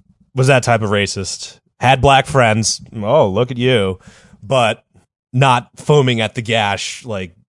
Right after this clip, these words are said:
do violent things to people he didn't like. Um, again, backtracking, mother made him this way, the super racist. When pers-, like, there is such a thing of be-,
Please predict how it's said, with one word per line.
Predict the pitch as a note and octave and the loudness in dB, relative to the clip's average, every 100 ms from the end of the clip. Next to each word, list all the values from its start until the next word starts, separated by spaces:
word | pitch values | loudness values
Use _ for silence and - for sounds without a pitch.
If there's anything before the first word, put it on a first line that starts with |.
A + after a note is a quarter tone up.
| _ | _
do | G2 G#2+ | -12 -10
violent | F#2 G#2 G2 F2+ | -4 -4 -4 -6
things | F#2 F2+ D2 D#2+ - - | -10 -10 -10 -12 -12 -10
to | G2+ F2 E2 E2 - _ | -10 -10 -12 -18 -20 _
people | A#2 G2 F#2 | -8 -8 -10
he | E2+ | -12
didn't | E2 D2 | -14 -16
like. | C#2+ - _ _ _ _ _ _ _ - | -20 -20 _ _ _ _ _ _ _ -6
Um, | B2 B2 B2+ - _ _ _ _ _ _ _ | -2 -2 -4 -14 _ _ _ _ _ _ _
again, | D#3 F3+ D3+ C#3 A#2+ _ _ _ _ - | 0 2 2 -2 -8 _ _ _ _ -4
backtracking, | C3+ B2+ C#3+ C3 C3 B2+ B2+ A2 | -2 -2 -2 -2 -2 -4 -6 -6
mother | A#2 B2 A#2+ G#2+ | 0 2 2 0
made | A2+ B2 | 0 2
him | B2 | 2
this | B2 - | 0 0
way, | C3 B2 B2+ - _ - | 2 2 0 -6 _ -10
the | |
super | G#2 A2+ | -6 -4
racist. | A2 A2 G#2+ A#2+ G#2+ - - | -2 -2 -2 -4 -6 -12 -8
When | C3 C3 | -2 0
pers-, | B2+ C#3+ C#3 - - | 0 0 0 -2 -2
like, | C#3+ B2+ - - A2+ - _ D#3+ _ D3 | -2 -2 -6 -20 -20 -20 _ -20 _ 0
there | A3 | 2
is | B3+ | 4
such | A3+ F#3+ | 2 0
a | |
thing | F#3 E3+ | 0 0
of | C#3 | 0
be-, | C#3 D#3 | 0 -2